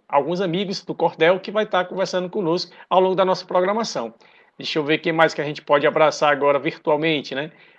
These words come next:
Aí tem aqui, é, José Cavalcante, né? "Prazer em conhecer, né? Lhe, lhe conhecer, professor. Prazer em conhecer-lhe." Aqui tá apresentando aqui pro senhor, né? Em oportunidade, vá lá participar, o professor vai deixar aqui o seu recado, né?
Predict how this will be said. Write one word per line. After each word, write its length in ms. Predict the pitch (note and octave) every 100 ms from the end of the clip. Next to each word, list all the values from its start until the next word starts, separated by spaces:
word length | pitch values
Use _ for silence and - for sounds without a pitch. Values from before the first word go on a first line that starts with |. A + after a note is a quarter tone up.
| _
Aí 280 | - A#2 C3
tem 220 | - E3
aqui, 560 | D#3+ D#3+ E3+ D#3+ C#3 - _ _ _ _
é, 440 | C3 C#3 C#3+ C#3+
José 360 | B2+ D#3+ C#3+ D#3+
Cavalcante, 840 | C3 - E3 E3 E3 F3 C#3+ -
né? 140 | C#3 D#3
"Prazer 380 | D3+ E3 D3+ F3
em 60 |
conhecer, 760 | E3+ E3+ - E3 F#3 F3+ B2+ -
né? 320 | C#3 D3+ D3 -
Lhe, 160 | E3
lhe 160 | E3 F3+
conhecer, 340 | F3+ E3 F3+
professor. 560 | F3+ D3+ C3+ - G#2+ - _ - - -
Prazer 240 | B2 C3
em 20 |
conhecer-lhe." 640 | - D3+ C#3 E3+ C#3 A#2 - _ _ _ _ _
Aqui 320 | A2+ - B2+
tá 120 | C#3
apresentando 580 | - C#3 B2+ C#3 B2+ C3
aqui 240 | B2 D3
pro 160 | - C3+
senhor, 460 | - B2+ C#3+ F#3+
né? 200 | E3 E3+ -
Em 120 | C3+
oportunidade, 880 | D#3 F#3+ - G#3+ F#3+ D#3+ F#3+ G#3 F#3
vá 160 | D#3+
lá 200 | G#3 F#3+
participar, 680 | G3+ F#3+ - F#3+ - D3 F3+
o 40 | F3+
professor 420 | E3+ E3 D3+ D#3
vai 120 | D3+
deixar 280 | D3 D3 D3+
aqui 200 | - D3+
o 40 |
seu 280 | C#3 - -
recado, 500 | C3 - D3 E3+ E3+
né? 200 | D3+ F3